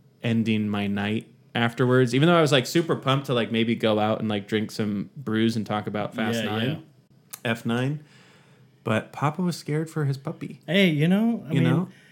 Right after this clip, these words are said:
Speaker 2: wh-, when you guys, when you guys said that after the movie, I was like, "Oh, you guys were thinking about that the entire time in the theater." That's,
Speaker 1: Now,
Speaker 2: that's a bummer.
Speaker 1: to
Speaker 2: But
Speaker 1: Fast
Speaker 2: also I get
Speaker 1: Nine's
Speaker 2: that.
Speaker 1: credit, F nine's credit,
Speaker 2: It distracted you?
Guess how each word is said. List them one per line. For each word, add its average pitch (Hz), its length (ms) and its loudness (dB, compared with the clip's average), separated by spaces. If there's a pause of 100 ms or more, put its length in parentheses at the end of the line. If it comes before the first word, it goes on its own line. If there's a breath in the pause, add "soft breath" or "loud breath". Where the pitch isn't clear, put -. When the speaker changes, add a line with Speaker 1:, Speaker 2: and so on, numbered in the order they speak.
(180 soft breath)
Speaker 2:
wh-, 156 320 0
when 156 160 4
you 165 80 4
guys, 180 320 4
when 147 200 4
you 160 80 4
guys 190 220 4
said 196 160 4
that 156 140 6
after 151 200 4
the 143 80 4
movie, 165 300 6
I 147 40 10
was 139 100 6
like, 143 180 0
"Oh, 302 380 6
you 196 160 8
guys 311 240 4
were 190 200 6
thinking 202 280 0
about 156 240 4
that 139 200 2
the 139 160 2
entire 131 500 2
time 139 340 2
in 120 80 0
the 117 80 -4
theater." 127 340 -2
That's, 110 160 2
Speaker 1:
Now, 139 240 6
Speaker 2:
that's 127 220 -4
a 160 40 -2
bummer. 110 560 -4 (720 soft breath)
Speaker 1:
to 127 340 0
Speaker 2:
But - 60 -16
Speaker 1:
Fast 113 140 0
Speaker 2:
also 117 220 -2
I - 20 0
get 110 80 0
Speaker 1:
Nine's 107 160 -2
Speaker 2:
that. 95 80 -12
Speaker 1:
credit, 104 340 -4
F 107 200 -6
nine's 107 260 -4
credit, - 360 -6 (460)
Speaker 2:
It 98 120 -14
distracted 113 420 -8
you? 175 140 -2